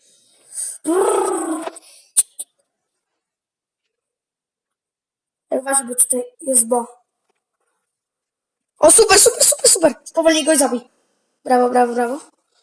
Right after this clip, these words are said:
Ej, uważaj, dawaj ich, dawaj ich teraz, dawaj ich teraz. Ja tutaj Pipera robiłem mega. Super.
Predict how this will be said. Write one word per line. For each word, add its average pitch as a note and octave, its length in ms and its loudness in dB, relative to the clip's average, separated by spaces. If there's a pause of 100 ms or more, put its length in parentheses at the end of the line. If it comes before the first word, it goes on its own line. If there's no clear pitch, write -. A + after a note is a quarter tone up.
(440)
Ej, E4 140 2
uważaj, F4 440 2
dawaj D#4+ 260 4
ich, C4+ 80 -2
dawaj E4 220 6
ich D4+ 80 0
teraz, C#4 200 4
dawaj D#4 240 4
ich C#4+ 100 0
teraz. - 320 2 (2000)
Ja E4 100 6
tutaj - 240 4
Pipera G4 340 4
robiłem D4+ 260 4
mega. C#4 360 2 (240)
Super. C#4+ 380 2